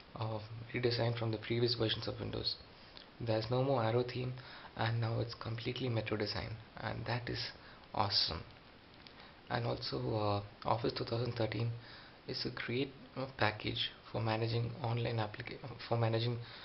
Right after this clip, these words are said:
uh, Office documents, and we can also use them anywhere, uh, using the, uh, using Microsoft Sky-, uh, Microsoft SkyDrive.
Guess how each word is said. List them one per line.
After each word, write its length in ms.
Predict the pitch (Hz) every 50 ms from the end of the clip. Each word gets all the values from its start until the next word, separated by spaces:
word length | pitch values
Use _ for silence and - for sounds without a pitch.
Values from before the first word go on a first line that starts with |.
| - - - - - - 143 - -
uh, 40 | 139
Office 520 | 135 117 113 - - 113 117 113 127 127 -
documents, 580 | - 107 - - 120 117 117 117 120 117 - - - -
and 280 | 120 117 123 127 120
we 60 | 127 120
can 160 | - 123 123
also 260 | 120 120 - - 123
use 180 | 120 117 117 -
them 160 | - 123 120 117
anywhere, 340 | 117 120 117 117 110 107 - - - - - - - - - - - - - - - - - - - - - - - - - - - - - -
uh, 140 | 123 120 120
using 300 | 117 120 117 120 123 117
the, 80 | 113
uh, 380 | 113 - - 120 117 117 117 120 - -
using 340 | - 120 117 - 123 120 120 117
Microsoft 560 | 113 113 110 113 - 110 113 113 - - - - - - -
Sky-, 260 | - 113 107 - - -
uh, 80 | - 127
Microsoft 520 | 120 120 120 117 120 117 - 127 - - - - - -
SkyDrive. 400 | - 117 117 117 117 - 117